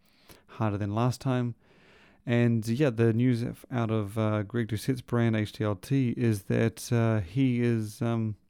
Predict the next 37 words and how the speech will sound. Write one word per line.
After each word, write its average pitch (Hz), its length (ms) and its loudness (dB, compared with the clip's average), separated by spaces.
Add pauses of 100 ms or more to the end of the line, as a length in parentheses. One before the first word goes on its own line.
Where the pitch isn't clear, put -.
(100)
he's 123 180 -4
finally 131 280 4
launched 123 280 2
his 110 320 -4
fat 156 240 -2
burner. 113 300 0 (560)
Now, 117 80 0
if 107 120 -4
you 117 80 0
remember, 110 760 2 (800)
way, 131 320 2
way 127 160 4
back 113 320 0
when 113 160 0
the 110 60 0
brand 104 400 -2
launched, 104 480 -6 (360)
um, 101 600 0 (480)
well, 110 120 2
not 117 140 4
when 117 140 6
it 110 100 2
launched, 107 340 0
it 117 60 -6
launched 110 220 0
with, 107 80 -2
like, 107 100 -8
a 117 60 -8
fiber 104 400 -2
product, 101 280 -6
then 104 120 -2
it 104 120 -2
actually 104 280 -2
launched 107 320 -2
sports 107 360 -4
nutrition 104 320 -4
supplements. 107 560 -4